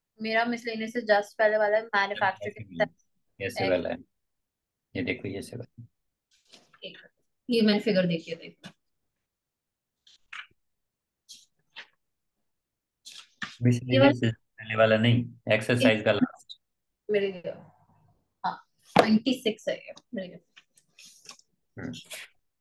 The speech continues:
Speaker 2: ये क्या कह रहा है? Radius of right circular cylinder of greatest curved surface area। Radius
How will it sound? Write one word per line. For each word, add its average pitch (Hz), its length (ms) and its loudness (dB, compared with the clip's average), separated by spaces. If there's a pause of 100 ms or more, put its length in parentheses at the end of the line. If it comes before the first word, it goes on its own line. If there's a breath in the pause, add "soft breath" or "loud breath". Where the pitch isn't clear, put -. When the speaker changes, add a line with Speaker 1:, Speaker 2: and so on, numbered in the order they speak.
(200)
Speaker 2:
ये 98 60 -8
क्या 101 200 2
कह 101 180 0
रहा 95 120 0
है? 98 120 -12 (880)
Radius 104 480 0
of 123 120 2
right 104 220 4
circular 98 440 -4
cylinder 87 500 -2 (1700)
of 101 220 0
greatest 98 420 0
curved 98 200 2
surface 90 420 -4
area। 78 300 -4 (440)
Radius 98 460 0